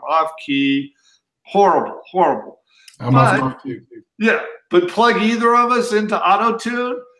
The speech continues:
Speaker 1: and we're Caruso, we're Elvis, we're, you know, whoever you wanna name. And that to me has homogenized the music and made it same sounding.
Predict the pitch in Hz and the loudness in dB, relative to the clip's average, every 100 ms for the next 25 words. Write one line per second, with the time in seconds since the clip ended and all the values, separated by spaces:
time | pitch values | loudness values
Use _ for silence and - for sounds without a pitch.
0 | _ _ 180 185 185 202 208 208 185 180 | _ _ -2 -2 0 2 2 2 2 2
1 | 226 233 - 135 123 147 208 202 196 220 | 2 -2 -6 -8 -8 -2 -2 0 0 0
2 | 185 123 110 - 165 196 202 202 190 196 | -2 -8 -12 -12 -4 0 0 0 -2 -4
3 | 185 165 165 190 196 202 196 196 190 180 | -4 -6 -6 -8 -6 -6 -8 -10 -6 -6
4 | 170 170 208 185 165 180 _ _ _ _ | -8 -8 -8 -6 -10 -16 _ _ _ _
5 | - 156 160 151 123 156 202 208 - 180 | -8 -6 -6 -10 -6 0 0 -2 -2 -4
6 | 175 190 190 180 - 143 139 135 - - | -2 -2 0 -2 -2 -2 -2 -4 -6 -6
7 | 135 143 165 190 180 180 170 170 170 - | -4 -2 -2 -2 -2 -2 -2 -4 -6 -8
8 | 165 160 165 170 143 165 156 - _ _ | -16 -10 -6 -6 -6 -6 -6 -10 _ _
9 | _ _ _ 139 143 143 156 160 143 - | _ _ _ -4 -4 -2 -2 0 -2 -4
10 | - - 180 180 185 185 175 - 156 165 | -10 -2 0 0 -2 -4 -8 -10 -10 -10
11 | 170 147 127 113 123 | -10 -4 -4 -4 -8